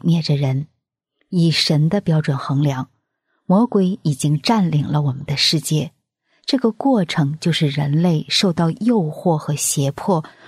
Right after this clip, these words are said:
而不断背离神的过程。这个魔鬼就是共产主义邪灵。”共产主义并非一种思潮、学说，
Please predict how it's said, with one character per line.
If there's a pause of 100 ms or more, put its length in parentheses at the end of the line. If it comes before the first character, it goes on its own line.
而
不
断 (180)
背
离
神
的
过
程。 (520)
这
个
魔
鬼 (140)
就
是 (300)
共
产
主
义
邪
灵。” (1040)
共
产
主
义 (280)
并
非
一
种
思
潮、
学
说，